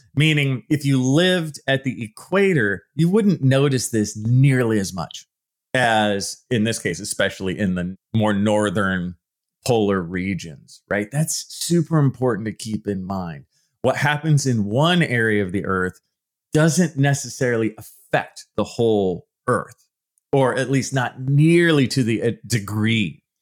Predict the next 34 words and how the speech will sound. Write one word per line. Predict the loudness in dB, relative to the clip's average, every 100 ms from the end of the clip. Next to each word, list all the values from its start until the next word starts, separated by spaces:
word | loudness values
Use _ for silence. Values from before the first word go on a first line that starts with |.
| _ _
where | 0
it's | 0
happening | -2 -6 -4 -10 -8
at | -8
other | -8 -10
places. | _ -2 -2 -2 -8 -20 _ _ _ _ _ 0
So | 4 4 2 -12 _ _ _ _
that's | 0 0 2
our | 2
best | 2 0 -2
guess. | -4 -4 -14 _ -8 -2
And | 0
I | 0
think | 2 0
that | 2 -2 -2
makes | -4 -4
a | -8 _
ton | -14 -6 -2 0 0
of | -4
sense, | -4 -2 -4 -6 -18 -20 _ _ _
right? | 0 0 -4
It's | -6
like, | -6 -4 -2
"Oh |
yeah, | -2 -2 -4 -4
okay, | -2 -2
you | -2
got, | -2 -2
have, | -2 -4 -8 _ _ _ -4
you | 0
introduce | 2 0 -4 -6
this | -4 -6 -4
new | -6
water | -6 -4 -2 -2 -4